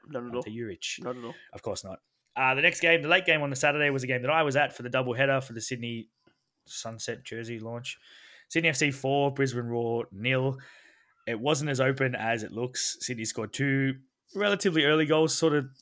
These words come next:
Speaker 2: the early parts of the first half, before nothing until the eighty-eight,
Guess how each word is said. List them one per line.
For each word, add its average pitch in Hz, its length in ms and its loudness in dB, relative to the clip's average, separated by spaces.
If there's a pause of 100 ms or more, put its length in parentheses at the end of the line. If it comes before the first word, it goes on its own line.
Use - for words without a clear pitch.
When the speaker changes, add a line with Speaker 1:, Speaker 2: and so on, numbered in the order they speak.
(100)
Speaker 2:
the 107 240 -8
early 127 200 2
parts 123 300 0
of 120 80 -8
the 117 60 -6
first 120 300 0
half, 123 360 2
before 110 260 -6
nothing 117 380 -4
until 107 300 -6
the 107 140 -4
eighty-eight, 104 800 -8